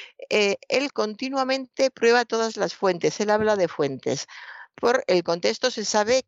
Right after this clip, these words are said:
que eran fuentes de aguas minerales, eh, que la gente consideraba curativas.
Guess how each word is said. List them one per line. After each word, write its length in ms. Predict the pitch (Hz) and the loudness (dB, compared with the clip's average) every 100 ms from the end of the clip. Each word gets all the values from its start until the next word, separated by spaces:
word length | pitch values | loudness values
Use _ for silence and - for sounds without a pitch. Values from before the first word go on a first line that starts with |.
| - | -4
que 140 | 170 | 0
eran 300 | 170 185 202 | 4 2 0
fuentes 540 | - - 175 175 214 190 | -16 0 0 2 0 2
de 100 | 156 | 0
aguas 340 | 151 160 165 | 2 0 -2
minerales, 760 | 180 185 185 202 202 220 233 - | -4 -2 2 0 2 -2 -2 -4
eh, 160 | 175 | -2
que 120 | 160 147 | 0 0
la 100 | 135 | -2
gente 320 | 147 147 175 | -4 -6 -4
consideraba 680 | 190 175 180 156 151 156 | -4 -4 0 2 4 2
curativas. 880 | 180 175 156 131 143 143 80 - - | 0 -2 -2 -2 -4 -4 -4 -6 -18